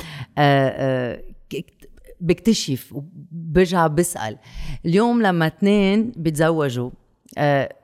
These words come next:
بالعربي، بالفرنساوي بيقو-، بالإنجليزي بيقولوا بيحطوا رينج، بالفرنساوي أليانس، يعني ألاينس، لأنه كان اتفاق عادة ب-،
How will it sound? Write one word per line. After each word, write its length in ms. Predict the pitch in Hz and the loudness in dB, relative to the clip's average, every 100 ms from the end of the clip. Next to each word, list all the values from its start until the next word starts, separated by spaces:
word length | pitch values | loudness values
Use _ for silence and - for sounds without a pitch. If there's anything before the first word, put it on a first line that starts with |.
| _ - | _ -12
بالعربي، 920 | 165 156 147 208 190 160 151 151 170 | -2 0 2 4 4 4 4 4 2
بالفرنساوي 640 | 165 151 170 165 226 196 | -2 -4 -6 -2 2 2
بيقو-، 340 | 147 165 127 - | 0 -2 -2 -10
بالإنجليزي 760 | 147 131 139 151 147 190 156 | -12 -2 -2 0 0 0 0
بيقولوا 600 | 135 135 175 165 170 185 - _ _ - - | -2 0 2 4 2 0 -4 _ _ -16 -8
بيحطوا 600 | 156 - 175 - 156 143 | -6 -4 -4 0 2 4
رينج، 320 | 147 123 110 - _ _ | 2 2 -2 -10 _ _
بالفرنساوي 880 | - - 175 - 196 185 185 185 190 - _ - | -4 -2 -4 2 2 2 2 0 -2 -8 _ -2
أليانس، 460 | 165 165 139 123 143 | 0 2 2 0 -4
يعني 260 | 131 135 | -4 -2
ألاينس، 500 | 156 170 151 123 - | 2 4 2 0 -4
لأنه 340 | 143 165 170 165 | -4 -2 -2 -2
كان 340 | 190 185 185 | 0 0 0
اتفاق 600 | 160 - 156 180 175 - _ _ - | -2 -4 -4 -2 -2 -4 _ _ -2
عادة 400 | 151 165 160 165 | 0 0 -2 -6
ب-، 320 | 160 165 165 | -2 0 0